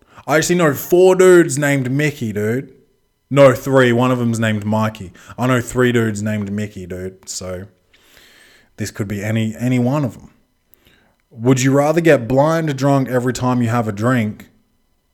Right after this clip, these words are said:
or go blind every time you get drunk?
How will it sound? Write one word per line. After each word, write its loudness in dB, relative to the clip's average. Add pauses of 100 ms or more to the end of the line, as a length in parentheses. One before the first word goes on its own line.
(280)
or -2
go 4
blind 0 (1400)
every -4
time -4
you -6
get -6
drunk? -10